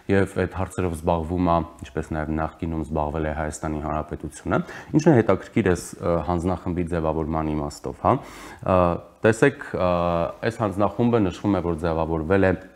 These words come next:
մասնավորապես արցախյան քաղաքական ուժերի հետ համագործակցությամբ, ա, փոքր-ինչ, ը, տարօրինակություն կա ինձ համար, մասնավորապես ինչպես է ապահովվելու սրա, օրինակ, ը, լեգիտիմությունը կամ սուբյեկտայինությունը, որովհետև այն քաղաքական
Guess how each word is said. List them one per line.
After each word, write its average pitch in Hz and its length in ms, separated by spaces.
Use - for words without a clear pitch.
մասնավորապես 87 720
արցախյան 90 540
քաղաքական 82 580
ուժերի 82 240
հետ 78 160
համագործակցությամբ, 80 1080
ա, 95 120
փոքր-ինչ, 170 400
ը, - 380
տարօրինակություն 110 840
կա 82 140
ինձ - 180
համար, 110 320
մասնավորապես 104 640
ինչպես 127 320
է 113 80
ապահովվելու 82 960
սրա, 87 360
օրինակ, 80 400
ը, 82 220
լեգիտիմությունը 87 720
կամ 78 240
սուբյեկտայինությունը, 80 880
որովհետև 92 460
այն 143 100
քաղաքական 101 600